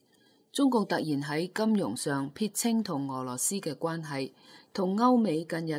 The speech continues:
頻繁施壓有關。有嚟自美國同埋歐盟嘅資訊證實，G七國家同埋歐盟正在探討如何對暗中幫助莫斯科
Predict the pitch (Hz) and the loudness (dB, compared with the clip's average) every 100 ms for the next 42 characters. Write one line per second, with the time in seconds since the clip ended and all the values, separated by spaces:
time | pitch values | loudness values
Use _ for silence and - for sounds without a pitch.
0 | 143 160 147 139 139 135 - 214 180 139 | -6 -6 -6 -4 -4 -2 -2 -2 -2 -6
1 | - 127 123 165 151 143 _ _ _ _ | -8 -12 -8 -4 -4 -6 _ _ _ _
2 | _ _ - 202 226 214 151 147 180 175 | _ _ -4 4 6 6 4 2 -2 0
3 | 156 175 185 175 170 165 135 160 208 202 | 0 2 2 2 0 -4 -2 0 2 2
4 | 147 87 147 147 - 190 170 147 139 151 | 0 -2 -4 -2 -2 0 0 0 0 -2
5 | 147 143 123 - _ _ _ _ _ _ | 0 0 -4 -6 _ _ _ _ _ _
6 | _ _ - 226 233 220 208 185 220 208 | _ _ -2 2 2 2 2 2 2 0
7 | 208 175 135 156 196 208 170 110 139 202 | 0 -2 0 2 4 4 2 0 -2 -2
8 | 196 160 156 180 175 160 151 170 - - | 0 0 -2 -4 -4 -2 0 0 -2 -20
9 | - - 190 202 196 196 226 220 220 214 | -20 -6 -2 0 0 2 2 2 2 4
10 | 262 247 240 233 220 170 147 151 143 - | 6 6 4 2 2 0 -2 -2 -4 -2
11 | 196 190 180 175 | -4 -2 -2 -2